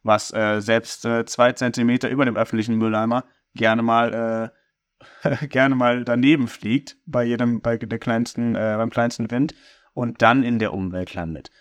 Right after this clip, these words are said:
Verpackungen, die sonst auch einfach sehr, sehr klein sind, Bonbon-Verpackungen oder ähnliches, ne, die sind allein auf der Gro-, von der Größe her auch schwierig zu recyceln. Da kann es Sinn machen, auf solche Biokunststoffe, ähm, umzuswitchen, weil ich mir dann,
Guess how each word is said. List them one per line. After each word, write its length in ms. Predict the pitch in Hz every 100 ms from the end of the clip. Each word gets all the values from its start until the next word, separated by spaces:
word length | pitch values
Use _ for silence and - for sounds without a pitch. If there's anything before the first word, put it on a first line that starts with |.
| _
Verpackungen, 380 | 113 - 123 127
die 80 | 120
sonst 300 | 123 131 135
auch 120 | 127
einfach 300 | 127 123 120
sehr, 240 | 113 120
sehr 160 | 120 120
klein 440 | - 117 123 135
sind, 420 | 110 90 82 - _
Bonbon-Verpackungen 1200 | 98 104 110 104 98 85 - - - 87 67 - _ _ _ _ -
oder 280 | 98 95
ähnliches, 480 | 82 78 76 - - _ -
ne, 120 | 107
die 140 | 101 113
sind 140 | 120
allein 300 | 117 113 117
auf 100 | 113
der 140 | 110
Gro-, 240 | 95 101 107
von 180 | - 110
der 100 | 107
Größe 400 | - 120 131 110
her 180 | 101 82
auch 100 | 95
schwierig 580 | - - 123 123 110 -
zu 120 | 98
recyceln. 600 | 98 - 87 101 - - _ _
Da 140 | - 185
kann 180 | 196 180
es 100 | -
Sinn 140 | 156
machen, 240 | 147 139
auf 120 | 123 117
solche 240 | 117 117
Biokunststoffe, 840 | 113 123 - 110 - 98 95 85 _ - -
ähm, 420 | 104 98 98 95
umzuswitchen, 920 | 107 113 - 107 - 101 92 - 123 _ _ -
weil 160 | 104
ich 120 | -
mir 120 | 107 95
dann, 420 | 101 113 139